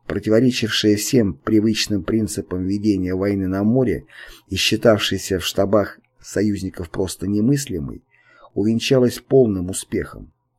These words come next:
Начиная с этого момента, он уже не ожидал больше никакого открытого сопротивления со стороны генералитета.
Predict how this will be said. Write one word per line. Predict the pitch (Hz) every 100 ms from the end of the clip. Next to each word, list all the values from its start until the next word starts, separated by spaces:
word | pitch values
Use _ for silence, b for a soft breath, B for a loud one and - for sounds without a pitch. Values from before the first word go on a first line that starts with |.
| _ _ _ _ b b b b b
Начиная | - 98 - 131 135
с | 123 139
этого | 123 127
момента, | 120 123 139 139 127 - - _
он | - 123
уже | 143 131
не | 143 139
ожидал | 131 147 147 135 90
больше | 95 92 -
никакого | 95 95 92 101 92
открытого | 90 - 95 85 85
сопротивления | - 85 95 - 101 110 127 101 67 b b b b
со | - 95
стороны | - 104 98 107
генералитета. | - 107 107 104 113 - 76 - -